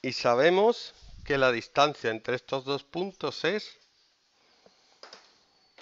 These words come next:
veinticinco metros. ¿Cuánto mide el árbol? ¿Puedo medir el árbol sin acercarme a él?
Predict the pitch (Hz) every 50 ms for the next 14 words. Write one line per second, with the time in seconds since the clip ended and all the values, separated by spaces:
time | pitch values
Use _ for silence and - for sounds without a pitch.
0 | - - _ _ _ - - - - _ _ _ _ _ - 113 123 120 107 -
1 | 120 107 - 127 120 117 - - - 110 92 80 76 - - - - - - -
2 | - - _ _ _ _ _ _ _ _ _ _ _ _ _ _ _ - - -
3 | - - - 147 170 185 - - 170 147 143 131 117 110 101 101 98 104 113 151
4 | 214 247 - _ _ - - - - _ _ _ _ _ _ _ _ _ _ _
5 | _ _ _ - - - _ _ _ _ _ _ _ _ _ _ _ _ _ _
6 | _ _ _ _ _ _ _ _ _ _ _ _ _ _ _ _ _ _ _ _
7 | _ _ _ _ _ _ _ _ _ _ _ _ _ _ _ _ _ - 120 131
8 | 156 196 220 202 190 165 147 147 139 139 135 135 135 139 139 123 117 117 117 -
9 | - - 123 123 120 - - 107 107 - - 117 117 110 110 107 104 104 113 160
10 | 208 247